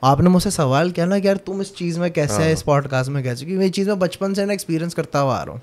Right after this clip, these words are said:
Speaker 2: हम्म।
Speaker 1: बचपन से एक्सपीरियंस करता आ रहा हूँ, बचपन से घर वाले, अल्लाह का शुक्र इतना वो है कि यार हाँ, ये चीज़ एग्जिस्ट करती है, ना मैं उनको तंग करता हूँ,
Speaker 2: हाँ।
Speaker 1: ना खुदा ना खास्ता, ना कोई उंगली तोड़ता हूँ, ना वो खु-, मुझ पर अल्लाह का शुक्र है आज तक कोई ऐसी चीज़ नहीं है।
Speaker 2: Generally हर जगह ही होते हैं।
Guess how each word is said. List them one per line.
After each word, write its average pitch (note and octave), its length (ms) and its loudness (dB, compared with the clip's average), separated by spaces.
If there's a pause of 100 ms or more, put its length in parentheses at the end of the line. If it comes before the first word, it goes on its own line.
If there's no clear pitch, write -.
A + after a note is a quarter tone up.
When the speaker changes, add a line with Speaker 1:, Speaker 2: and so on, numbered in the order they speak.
Speaker 2:
हम्म। F#2 300 -8 (560)
Speaker 1:
बचपन D3+ 300 0
से F3 80 2
एक्सपीरियंस D#3+ 400 2
करता D#3 280 2
आ D3+ 120 2
रहा D3+ 100 -2
हूँ, D#3 80 -4
बचपन D3+ 280 -4
से D#3 120 -2
घर C#3+ 160 0
वाले, C#3+ 280 2
अल्लाह D3 240 -2
का D3+ 80 -4
शुक्र D3+ 300 -2
इतना D#3 460 -2 (100)
वो B2+ 240 -2
है C#3 260 2
कि D#3 160 -6
यार F3+ 140 0
हाँ, G#3 120 0
ये B3 60 0
चीज़ A#3 220 -4
एग्जिस्ट F#3+ 320 -4
करती F#3+ 260 -2
है, G#3 80 -2
ना F#3 200 4
मैं G3+ 120 8
उनको D#3 220 6
तंग F3+ 240 0
करता E3 260 0
हूँ, D3 140 -2 (240)
Speaker 2:
हाँ। F2+ 240 -8
Speaker 1:
ना E3+ 100 4
खुदा E3+ 240 4
ना F3 80 2
खास्ता, E3 240 4
ना E3 120 4
कोई E3 120 6
उंगली D3+ 240 4
तोड़ता E3 320 2
हूँ, E3 80 0
ना E3 160 4
वो D#3 200 2 (180)
खु-, - 60 -10 (360)
मुझ C#3+ 180 -6
पर E3 100 -2
अल्लाह D3+ 180 0
का D3 80 -2
शुक्र C#3+ 240 -4
है C#3 60 0
आज C3 100 -2
तक C#3+ 100 -8
कोई C#3 120 -4
ऐसी B2+ 160 -6
चीज़ A#2+ 280 -2
नहीं A#2+ 160 0
है। B2 60 -2
Speaker 2:
Generally D3 420 -2 (260)
हर G2+ 100 -4
जगह A#2+ 200 -4
ही D3 60 -6
होते A2+ 240 -8
हैं। - 60 -14